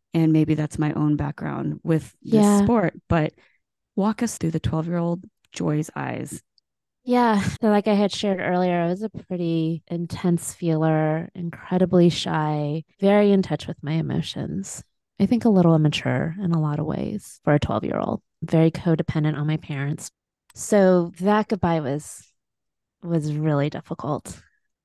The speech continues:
Speaker 2: We talk about this in our family. We're putting up a front. You've gotta be strong. Don't cry. Shh.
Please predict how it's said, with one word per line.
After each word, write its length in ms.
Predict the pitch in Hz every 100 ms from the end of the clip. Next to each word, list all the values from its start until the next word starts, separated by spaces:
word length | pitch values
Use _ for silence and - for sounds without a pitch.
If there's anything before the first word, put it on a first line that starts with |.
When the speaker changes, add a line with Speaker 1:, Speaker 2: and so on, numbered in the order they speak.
| _ -
Speaker 2:
We 120 | 190
talk 260 | - 202 185
about 220 | 165 160
this 220 | 151 -
in 80 | 151
our 80 | 139
family. 580 | - 147 143 - 202 -
We're 60 | 170
putting 300 | - 170 160
up 100 | 156
a 60 |
front. 360 | 156 - 139 143 _
You've 220 | 143 147 -
gotta 200 | 147 151
be 120 | 160
strong. 560 | - 156 135 131 139 -
Don't 180 | 143 143
cry. 400 | 143 123 131 135 _ _ _ _ -
Shh. 300 | - -